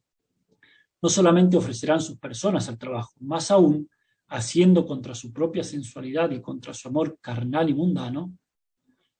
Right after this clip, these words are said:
harán oblaciones de mayor estima y momento, diciendo". Es decir, cuando nosotros sintamos temor, cuando nosotros sintamos eso, esa sensualidad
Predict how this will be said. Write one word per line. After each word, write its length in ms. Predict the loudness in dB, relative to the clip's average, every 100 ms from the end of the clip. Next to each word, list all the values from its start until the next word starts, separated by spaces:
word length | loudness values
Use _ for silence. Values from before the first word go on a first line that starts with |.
| -4
harán 280 | 2 4
oblaciones 480 | 4 2 0 0 0
de 80 | 0
mayor 300 | -4 -4 -6
estima 320 | -4 -4 0
y 60 | 2
momento, 600 | 2 2 0 -2 -6 -4
diciendo". 840 | -2 0 0 -2 -4 -6 -12 -16 _
Es 240 | -8 -2 4
decir, 320 | 4 4 -6 _ _ _ _ _ _ _ _ _ _ _ _ _
cuando 220 | 0 2
nosotros 340 | 2 0 0
sintamos 500 | 0 0 0 2 0
temor, 480 | -2 2 4 4 2
cuando 200 | -6 -6
nosotros 400 | -4 -6 -6 -6
sintamos 760 | -6 -8 -2 2 2 2 -4 -10
eso, 580 | -10 -8 -4 -4 -6 -14 _
esa 520 | -8 -4 -2 -4 -8
sensualidad 920 | -6 -4 -4 -2 2 6 6 6 2